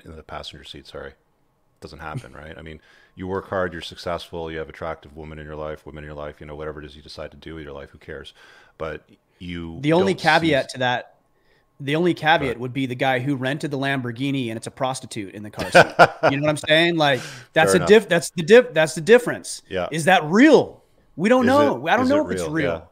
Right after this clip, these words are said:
Speaker 1: Chapter three of my book is Genuine Burning Desire. So that, so that deals with, you know, the real burning desire that, you know, she's actually there and wants to be there.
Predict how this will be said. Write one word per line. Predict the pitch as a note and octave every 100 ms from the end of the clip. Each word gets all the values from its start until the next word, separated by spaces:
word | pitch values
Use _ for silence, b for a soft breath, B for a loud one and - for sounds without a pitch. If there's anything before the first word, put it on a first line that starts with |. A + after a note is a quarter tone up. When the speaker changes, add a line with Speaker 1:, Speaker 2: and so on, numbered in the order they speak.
| _ _ _
Speaker 1:
Chapter | - A#2 -
three | G#2+ G#2 G2+
of |
my | F#2+
book | E2 F2+ F2
is | D#2+
Genuine | F2+ F2 E2 D#2
Burning | D#2+ D#2
Desire. | D2 D2+ D2+ D2
So | C#2+ D2+
that, | D2+ - -
so | -
that | D#2+ D#2+
deals | D#2+ D#2 D2+
with, | D2 D2 -
you | D2+
know, | D2 C#2+ _ _ -
the | D2+
real | D#2+ D#2+ D2+ -
burning | D#2 C#2+
desire | D2+ D2 C#2+ D2
that, | -
you | E2+
know, | D2+
she's | D#2
actually | D#2 D2+ D#2 D2
there |
and | C#2+
wants | D2 D2+ -
to | -
be | D2
there. | C#2